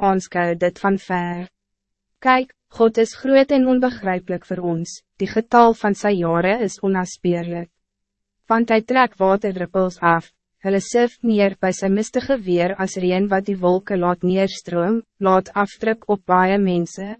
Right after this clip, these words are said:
Ja, kan iemand die uitspreiding van die wolken verstaan, die gekraak van sy hut?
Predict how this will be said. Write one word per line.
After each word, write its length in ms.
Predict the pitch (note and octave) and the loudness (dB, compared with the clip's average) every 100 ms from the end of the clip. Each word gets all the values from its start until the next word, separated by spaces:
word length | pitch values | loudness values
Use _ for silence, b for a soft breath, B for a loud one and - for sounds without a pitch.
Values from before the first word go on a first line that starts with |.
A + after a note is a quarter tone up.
| _ _ _ _ _ _ - | _ _ _ _ _ _ -4
Ja, 400 | A3+ A3 G#3 G#3 - _ | 0 2 2 -2 -6 _
kan 240 | - A3+ G#3 | -4 0 2
iemand 320 | A3 G#3+ A3+ | 2 2 2
die 80 | A3 | 2
uitspreiding 720 | A3+ A#3 - G#3+ G3 F#3 F3+ | 2 0 -2 0 0 0 -2
van 160 | G3 G3 | 0 0
die 100 | F#3+ | 2
wolken 320 | F3+ G3 G3+ G3 | 0 0 -2 -4
verstaan, 580 | G#3+ - - E3+ E3 F#3 _ _ _ | -6 -6 -4 -4 -4 -8 _ _ _
die 160 | F#3 | -6
gekraak 560 | - G3+ A3+ G#3 F#3+ - | -6 -2 2 2 0 -4
van 160 | F#3+ F#3 | -4 -4
sy 220 | F3+ E3+ | -4 -6
hut? 220 | F3 E3+ | -8 -10